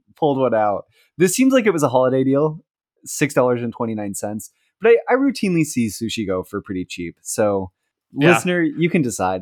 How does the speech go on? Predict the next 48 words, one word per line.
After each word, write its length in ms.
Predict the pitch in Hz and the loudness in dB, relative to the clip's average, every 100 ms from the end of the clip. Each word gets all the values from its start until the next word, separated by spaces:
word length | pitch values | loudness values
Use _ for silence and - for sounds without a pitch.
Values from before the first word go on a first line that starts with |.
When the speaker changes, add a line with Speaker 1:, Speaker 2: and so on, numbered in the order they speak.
| - | -4
Speaker 1:
I 60 | 202 | -2
think 140 | 247 | 0
it, 100 | 175 - | 0 -2
I 80 | |
think 180 | 196 233 | -4 -6
it 80 | 202 | -6
was 220 | 170 147 - _ _ _ _ | -6 -8 -12 _ _ _ _
fair-ish 1200 | 156 156 160 180 247 _ _ _ - 220 269 - | 4 4 0 -2 -4 _ _ _ -4 -2 -2 -2
Speaker 2:
As 200 | 180 185 | 0 0
we're 220 | 208 196 | 0 0
Speaker 1:
for 40 | 214 | 0
Speaker 2:
recording 380 | 175 165 170 170 | 0 2 0 0
Speaker 1:
this 160 | 170 | -2
Speaker 2:
this, 100 | 147 | -4
it's 80 | - | -6
on 180 | 143 127 | -6 -4
Target 420 | - 131 127 120 | -4 -4 -4 -6
and 120 | 127 | -6
Amazon 720 | 110 117 120 120 113 110 113 - | -4 -4 -2 0 0 0 -4 -14
for 300 | _ 139 123 | _ -2 0
that 260 | 120 110 - | 2 0 -2
price. 320 | 110 113 113 | -8 -6 -8
So 360 | - 120 120 123 | -4 -4 -4 -8
I 40 | |
Speaker 1:
Heck 200 | - 151 | 0 2
Speaker 2:
can't 200 | 143 131 | 2 0
Speaker 1:
yeah. 40 | 139 | 2
Speaker 2:
really 280 | 131 127 | 2 2
fault, 460 | 127 139 120 - - - | 2 2 2 -2 -14 -10
I 80 | 147 | -4
can't 240 | 165 156 | -2 0
fault 260 | 165 143 - | 2 0 0
you 80 | 143 | 2
at 60 | |
all. 320 | 123 123 123 - - - - | 4 4 0 -8 -20 -20 -2
Um, 300 | 139 127 113 | 0 2 0
I 80 | - | -2
mean, 140 | 135 | -2
it's 140 | 117 - | -2 -8
a 40 | |
great 400 | 110 117 113 113 - _ | -8 -2 -2 -2 -6 _
game, 320 | - 131 143 139 | -6 -2 -2 -2
and 180 | 127 | -4
a-, 140 | 117 - | -4 -4
at 440 | 131 131 131 - | 0 2 2 0
that 320 | 135 127 - | 0 0 -2
price, 520 | - 123 123 160 - - | -2 0 2 0 -2 -2
like, 220 | 131 | -2